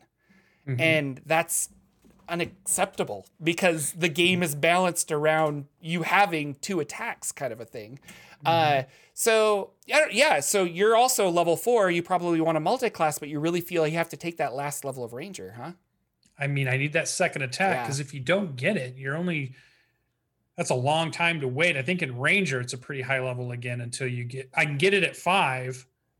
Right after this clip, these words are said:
Speaker 1: but if I, I, I wanna move into more of a magical realm to give me some shadow magic stuff.
Speaker 2: Yeah.
Speaker 1: Um, but to do that, then I'm not gonna get multi-attack,
Speaker 2: Yeah.
Speaker 1: and I don't know. I mean, I'm a,
Speaker 2: And I guess
Speaker 1: I'm not a
Speaker 2: that's if you
Speaker 1: multi-attack
Speaker 2: just
Speaker 1: person.
Speaker 2: rely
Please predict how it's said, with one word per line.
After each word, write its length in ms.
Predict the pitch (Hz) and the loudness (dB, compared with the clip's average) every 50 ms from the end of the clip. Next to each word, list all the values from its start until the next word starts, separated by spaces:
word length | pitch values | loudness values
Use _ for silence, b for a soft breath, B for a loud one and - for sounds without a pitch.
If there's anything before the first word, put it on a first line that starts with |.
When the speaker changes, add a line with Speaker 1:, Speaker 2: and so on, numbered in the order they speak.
| _ _ - | _ _ -4
Speaker 1:
but 160 | 147 143 139 | -2 -2 0
if 140 | 135 127 160 | 0 0 2
I, 160 | 156 151 147 143 - | 2 2 2 0 -2
I, 240 | 135 143 147 143 139 139 - - | -2 -2 -2 -2 -4 -8 -10 -6
I 100 | - 147 | -4 -4
wanna 260 | 143 151 165 170 170 | -2 -2 -2 -2 -2
move 260 | 160 156 160 160 151 156 | -2 -4 -4 -4 -4 -6
into 200 | 147 127 - 147 | -6 -6 -8 -8
more 220 | 139 139 143 143 | -6 -6 -4 -4
of 80 | 135 123 | -6 -6
a 60 | 123 | -8
magical 760 | 123 123 127 135 135 139 139 139 143 135 139 131 123 123 120 117 | -8 -6 -4 -4 -4 -4 -4 -6 -8 -8 -8 -10 -10 -10 -10 -8
realm 640 | 131 135 147 147 143 131 127 120 117 127 127 123 _ _ _ _ _ _ _ | -6 -4 -2 -2 -4 -4 -6 -10 -12 -12 -14 -14 _ _ _ _ _ _ _
to 80 | - 147 | -12 -10
give 300 | 135 - 151 151 147 139 | -6 -2 0 0 0 0
me 140 | 147 147 139 | 0 -2 0
some 200 | 135 - - 135 | 0 -2 -2 -2
shadow 500 | 123 - - - 156 135 139 139 135 131 | -2 0 2 2 2 2 2 2 0 -2
magic 440 | 127 123 127 131 131 123 123 120 - | -2 -2 -2 -2 -2 -2 -4 -6 -6
stuff. 520 | - - - - - 156 131 113 113 113 | -6 -6 -4 -2 -2 -2 -2 -2 -6 -8
Speaker 2:
Yeah. 280 | 127 127 127 123 107 110 - _ _ _ _ _ _ _ _ _ _ - | -8 -6 -6 -6 -8 -10 -12 _ _ _ _ _ _ _ _ _ _ -6
Speaker 1:
Um, 720 | 160 139 131 127 123 123 120 120 120 120 120 117 120 113 _ _ _ _ _ _ _ _ _ - | -4 -4 -2 -4 -6 -6 -8 -8 -10 -12 -12 -14 -16 -18 _ _ _ _ _ _ _ _ _ -6
but 120 | 151 139 - | -4 -2 -2
to 60 | 147 | -2
do 220 | 131 123 156 196 214 | 0 0 2 2 2
that, 200 | 175 139 135 - | 2 0 -2 -2
then 100 | 147 135 | -2 -2
I'm 140 | 135 139 139 | -2 0 0
not 160 | 139 139 127 | -2 -2 -2
gonna 120 | 143 135 | -2 -4
get 200 | 127 131 123 120 | -4 -4 -6 -6
multi-attack, 640 | 117 120 147 175 - 135 120 107 - - 113 - 123 - | -8 -10 -10 -10 -10 -12 -14 -14 -14 -14 -12 -12 -12 -12
Speaker 2:
Yeah. 20 | 120 | -14
Speaker 1:
and 80 | 120 | -14
I 60 | 117 123 | -12 -10
don't 120 | 131 135 | -8 -6
know. 140 | 135 151 180 | -4 -2 -2
I 100 | 160 127 | -2 -2
mean, 160 | 127 135 139 127 | -2 -2 -2 -2
I'm 120 | 123 123 | -2 -2
a, 40 | 120 | -2
Speaker 2:
And 180 | 127 165 190 | 0 2 2
I 60 | 220 226 | 2 2
guess 160 | 262 311 - | 2 0 0
Speaker 1:
I'm 40 | - | 2
not 60 | 269 | 0
a 40 | 233 | 0
Speaker 2:
that's 100 | 233 - | 0 0
if 100 | 202 185 | -2 -2
you 60 | - 196 | -2 -4
Speaker 1:
multi-attack 180 | 175 143 131 - | -4 -4 -2 0
Speaker 2:
just 320 | 160 185 190 180 - - | 2 2 2 2 0 -2
Speaker 1:
person. 100 | - 156 | -2 -2
Speaker 2:
rely 460 | 156 143 139 135 139 143 143 139 131 | -2 -2 0 0 0 0 0 0 -2